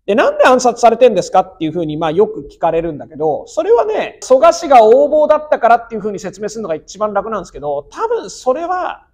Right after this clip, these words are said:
適当じゃない。なんでかっていうと、さすがに言うこと聞かねえから蘇我氏が大君を殺したんだってなると、いや、それはやっ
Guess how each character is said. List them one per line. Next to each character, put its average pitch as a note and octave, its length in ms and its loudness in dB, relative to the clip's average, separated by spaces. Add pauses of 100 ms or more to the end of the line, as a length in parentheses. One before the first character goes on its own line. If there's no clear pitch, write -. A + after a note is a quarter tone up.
(120)
適 A3+ 220 -10
当 B3+ 100 2
じ A3+ 80 -2
ゃ G#3+ 40 -6
な F3 180 -10
い。 - 80 -20
な C4+ 140 -8
ん D4+ 40 -8
で B3 60 -4
か G#3 60 -2
っ - 60 -12
て D#3+ 60 -16
い C#3 40 -12
う - 20 -20
と、 D3 400 -6
さ B3 240 -10
す A4 220 -8
が A#4 140 -2
に G#4+ 520 -4
言 C#4 200 -2
う F#4+ 40 -4
こ G#4+ 140 0
と F4+ 100 -6
聞 - 160 -12
か C#4 140 -2
ね C#4 140 0
え B3+ 40 0
か G#3+ 120 0
ら D#3+ 60 0
蘇 G3 160 -8
我 C#4 140 -2
氏 C4+ 140 -8
が F3 120 -4
大 A#3 220 -2
君 E3+ 220 -12
を - 120 -18
殺 F3 140 -6
し - 120 -14
た A3 120 -6
ん E3 60 -12
だ C#3+ 80 -14
っ - 80 -20
て C#3+ 40 -20
な D#3+ 140 -6
る D#3 80 -10
と、 B2+ 220 -14
い - 20 -18
や、 - 80 -18
そ - 240 -10
れ A4 80 -2
は A4+ 100 0
や A4 120 -2
っ - 20 -8